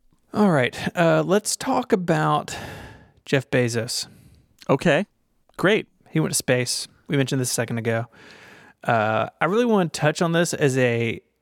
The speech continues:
Speaker 1: transition into the billionaire space race conversation, but, uh, on July twentieth, Bezos, uh, and three other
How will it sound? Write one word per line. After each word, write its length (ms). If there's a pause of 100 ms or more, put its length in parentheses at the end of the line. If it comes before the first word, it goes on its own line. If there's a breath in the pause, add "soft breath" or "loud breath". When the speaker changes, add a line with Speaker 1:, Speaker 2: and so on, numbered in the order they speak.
(120)
Speaker 1:
transition 680
into 340
the 280
billionaire 500
space 400
race 260
conversation, 920
but, 360 (640 loud breath)
uh, 440
on 80
July 160
twentieth, 520
Bezos, 680 (160)
uh, 600 (100)
and 680 (440)
three 360
other 320